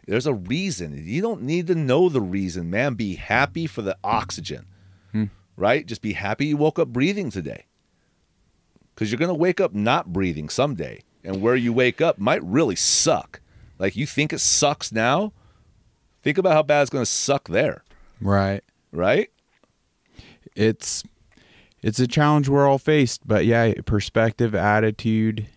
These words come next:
Speaker 2: is
Speaker 1: It's everything, man.
Speaker 2: it's so much,
Speaker 1: When you
Speaker 2: man.
Speaker 1: have it in your heart, when you have Jesus in your heart, when you have God in your heart, when you know it for a fact,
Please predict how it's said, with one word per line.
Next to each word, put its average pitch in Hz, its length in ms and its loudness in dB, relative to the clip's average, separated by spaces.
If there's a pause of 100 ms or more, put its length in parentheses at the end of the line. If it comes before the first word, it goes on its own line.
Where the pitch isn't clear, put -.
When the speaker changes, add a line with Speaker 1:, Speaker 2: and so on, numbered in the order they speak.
(200)
Speaker 2:
is 90 540 -4 (360)
Speaker 1:
It's - 180 -20
everything, - 560 -14
man. 123 380 -16
Speaker 2:
it's 92 360 -6
so 92 360 -2
much, 82 360 -2
Speaker 1:
When 90 120 -4
you 92 80 -2
Speaker 2:
man. 90 80 -2
Speaker 1:
have 95 240 0
it 117 100 -2
in 110 80 -10
your 110 140 -6
heart, 78 320 -6
when 71 120 -12
you 69 120 -14
have 67 340 -10
Jesus 95 480 -10
in 92 180 -14
your 101 120 -10
heart, 78 160 -8
when 67 100 -18
you 71 60 -16
have 65 180 -20
God 92 300 -6
in 107 60 -8
your 113 140 -10
heart, - 340 -12
when 73 120 -16
you 69 140 -14
know 78 400 -6
it - 80 -8
for - 180 -12
a 69 80 -14
fact, - 800 -8